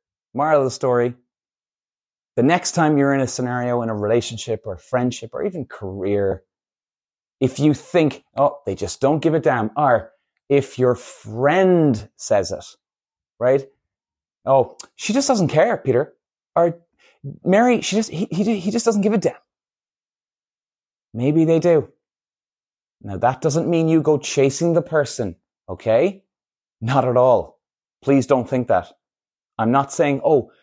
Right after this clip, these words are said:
they actually do care, so you should go chase them." No, I'm not, guys. Now, if you're really hanging on by a thread here, like I was with that girl years and years ago, I text her and I, like I said, crashed the car.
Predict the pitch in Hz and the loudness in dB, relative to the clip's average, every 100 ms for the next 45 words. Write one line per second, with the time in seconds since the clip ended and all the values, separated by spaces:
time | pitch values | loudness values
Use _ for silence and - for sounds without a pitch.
0 | _ - 131 269 277 - 151 254 311 127 | _ -6 -4 -4 -6 -4 0 2 2 2
1 | 120 123 - - 165 185 233 226 180 143 | 2 0 -6 -2 2 2 2 0 -2 -2
2 | - 117 120 101 - 113 123 127 123 117 | 0 -2 -2 -6 -8 -4 2 2 2 0
3 | 98 101 90 - - _ _ _ _ _ | -2 -4 -4 -6 -20 _ _ _ _ _
4 | - 120 113 - - - 117 143 175 165 | -6 0 0 0 -8 -2 0 2 2 2
5 | 135 147 143 143 135 123 135 127 127 123 | 2 4 4 4 2 -2 -2 0 0 2
6 | 117 110 - - - 117 123 120 113 127 | 2 2 -2 -12 -14 -2 0 2 2 2
7 | 120 120 113 110 117 113 107 107 - - | 2 2 -2 0 0 0 -2 -4 -4 -4
8 | 120 113 107 104 90 95 110 208 226 190 | -2 0 0 -4 -10 -6 -2 0 2 2
9 | 110 127 123 107 104 98 _ _ _ _ | 2 0 0 2 0 -2 _ _ _ _
10 | - 143 147 - 113 - 107 95 120 120 | -2 2 2 2 -4 -2 -2 -2 0 -2
11 | 117 120 110 123 120 107 - _ _ - | 0 -2 -2 -2 0 -2 -4 _ _ -8
12 | 147 101 - - - 107 - 87 76 - | -2 -2 -2 -12 -8 -8 -8 -12 -12 -16